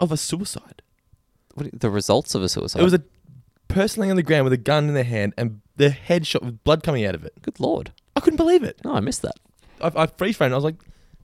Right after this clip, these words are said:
Speaker 1: "This episode's crazy." You got Barney with the gun, you got people getting the shit kicked out of him, and then you got this guy just killed himself.
Speaker 2: Well, World War Two was messy.
Speaker 1: Yes, it was. And then what happens after that? Where does Hitler throw it to?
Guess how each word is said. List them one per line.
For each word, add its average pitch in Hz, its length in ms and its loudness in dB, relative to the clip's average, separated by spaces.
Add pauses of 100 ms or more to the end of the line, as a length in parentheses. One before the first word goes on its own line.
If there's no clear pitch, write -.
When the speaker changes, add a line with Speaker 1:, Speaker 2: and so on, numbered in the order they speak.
Speaker 1:
"This 370 200 0
episode's 302 340 -2
crazy." 349 380 0
You 85 160 -4
got 143 260 -2
Barney 190 240 2
with 196 120 -2
the 151 80 -4
gun, 113 260 0
you 143 60 -4
got - 100 -2
people 190 160 -4
getting 180 160 -6
the 110 60 -4
shit - 180 -4
kicked - 160 -8
out 98 160 0
of 90 100 -6
him, 120 100 -6
and 131 100 -6
then 135 100 -2
you 131 60 -2
got 135 100 -2
this 135 140 -6
guy 135 220 2
just 120 200 -10 (140)
killed 226 160 -2
himself. - 320 -6
Speaker 2:
Well, 339 200 -4 (520)
World 175 240 0
War 139 100 2
Two - 160 0
was 104 160 -2
messy. 101 300 -4 (180)
Speaker 1:
Yes, - 300 -8
it 123 100 0
was. 82 220 -2 (420)
And 117 120 0
then 131 60 2
what 135 100 4
happens 123 220 -2
after 113 220 0
that? 101 240 0
Where 110 120 0
does 110 100 -2
Hitler - 180 -4
throw 101 220 -2
it - 100 -6
to? 73 200 -8